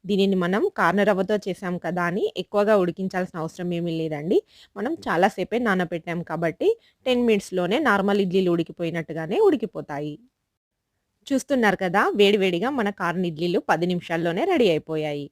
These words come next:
వీటిని పల్లి చట్నీ, టమాటో చట్నీ, అల్లం చట్నీ, ఏ చట్నీతో తిన్నా కూడా చాలా చాలా బాగుంటుందండి. ఇంట్లో ఏమైనా పికిల్స్ ఉన్నా కూడా వాటితో కూడా తినేయొచ్చు, అంత టేస్టీగా ఉంటాయి.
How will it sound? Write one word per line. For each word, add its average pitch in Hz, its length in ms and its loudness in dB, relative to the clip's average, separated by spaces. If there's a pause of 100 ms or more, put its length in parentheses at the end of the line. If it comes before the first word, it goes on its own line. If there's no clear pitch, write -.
(380)
వీటిని 196 320 -2
పల్లి 185 320 2
చట్నీ, 185 360 -6
టమాటో 185 420 -2
చట్నీ, 175 440 -8
అల్లం 165 300 2
చట్నీ, 170 340 -8 (140)
ఏ 202 200 2
చట్నీతో 214 440 -2
తిన్నా 175 280 -6
కూడా 202 220 -2 (140)
చాలా 170 260 0
చాలా 170 260 -2
బాగుంటుందండి. 170 760 -4
ఇంట్లో 202 260 0
ఏమైనా 180 320 0
పికిల్స్ 233 420 -4
ఉన్నా 202 180 -2
కూడా 180 200 -2
వాటితో 180 340 0
కూడా - 180 -4
తినేయొచ్చు, 170 580 -4 (440)
అంత 185 200 -6
టేస్టీగా 175 560 -2
ఉంటాయి. 170 420 -4